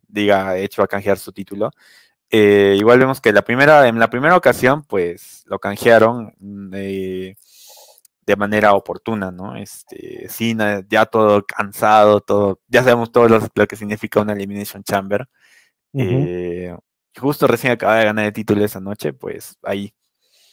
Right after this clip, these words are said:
Speaker 1: ahí se da, en ese contexto se da el primer canje de toda la historia del Money in the Bank.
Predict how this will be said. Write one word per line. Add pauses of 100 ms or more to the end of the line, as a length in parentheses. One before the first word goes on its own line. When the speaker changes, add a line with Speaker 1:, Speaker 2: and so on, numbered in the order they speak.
(320)
Speaker 1:
ahí
se
da,
en
ese
contexto
se
da
el
primer
canje
de
toda
la
historia
del
Money
in
the
Bank.